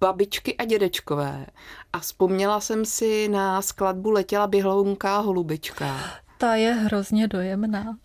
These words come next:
Speaker 1: Ta je hrozně dojemná.
Speaker 2: Hmm.
Speaker 1: To mi zpívala babička Kruntorádová, tatínková maminka. A já jsem ji samozřejmě v tom dětství vůbec nerozuměla. Jako byly to český slova, které jsou v té skladbě,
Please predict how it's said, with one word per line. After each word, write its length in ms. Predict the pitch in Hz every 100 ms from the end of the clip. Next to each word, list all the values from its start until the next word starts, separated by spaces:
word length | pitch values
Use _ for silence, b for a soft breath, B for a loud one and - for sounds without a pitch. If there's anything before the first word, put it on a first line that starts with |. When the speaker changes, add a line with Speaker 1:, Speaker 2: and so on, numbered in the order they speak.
| -
Speaker 1:
Ta 100 | 170
je 120 | 175
hrozně 460 | 185 190 180 202 226
dojemná. 640 | 226 208 202 170 156 151
Speaker 2:
Hmm. 260 | - 240 214
Speaker 1:
To 60 |
mi 120 | 208 240
zpívala 380 | - 220 226
babička 640 | 214 190 196 - 214 208 202
Kruntorádová, 840 | 202 185 185 180 165 170 170 190
tatínková 640 | 190 - 170 - 175 175 180
maminka. 800 | 165 165 165 151 165 160 170 - -
A 160 | 185
já 140 | 180 185
jsem 200 | 214 220
ji 60 |
samozřejmě 600 | 226 240 233 233 226 226
v 160 | - - 214 214
tom 160 | 226
dětství 480 | 220 214 - 226 226
vůbec 340 | 220 214 220 233
nerozuměla. 680 | 220 330 320 190 160 160 151
Jako 200 | 156 165
byly 240 | 175 175
to 140 | 196
český 340 | 185 190 - 226
slova, 380 | - 170 226 381
které 240 | - 202
jsou 300 | 196 214 214
v 80 | 220
té 560 | - 214 208 208 208 -
skladbě, 580 | - 202 196 196 202